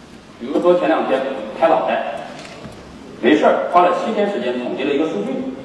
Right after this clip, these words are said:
我们发现来我们店消费的超过百分之四十五的顾客他是湖南人。哎，得到这个数据我们觉得很有意思呀。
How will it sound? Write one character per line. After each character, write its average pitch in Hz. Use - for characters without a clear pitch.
我 269
们 196
发 254
现 -
来 -
我 -
们 -
店 180
消 208
费 226
的 -
超 185
过 -
百 -
分 -
之 208
四 240
十 -
五 -
的 185
顾 -
客 -
他 170
是 -
湖 -
南 -
人。 -
哎， -
得 -
到 233
这 -
个 -
数 -
据 -
我 -
们 233
觉 240
得 262
很 302
有 -
意 196
思 196
呀。 -